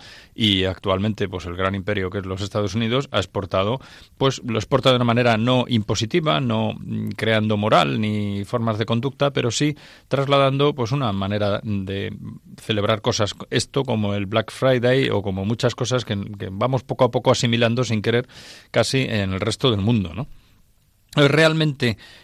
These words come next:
esto es algo, pues, como nos dice un sacerdote,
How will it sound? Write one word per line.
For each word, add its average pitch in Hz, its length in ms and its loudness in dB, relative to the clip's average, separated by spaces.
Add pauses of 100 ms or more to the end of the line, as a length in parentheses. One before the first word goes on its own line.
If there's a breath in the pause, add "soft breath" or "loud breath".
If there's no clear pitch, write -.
(140 loud breath)
esto 151 360 4
es 147 140 2
algo, 156 420 4 (160)
pues, 107 300 0
como 90 240 -6
nos 87 180 -8
dice 104 180 -4
un 139 60 -2
sacerdote, 127 480 2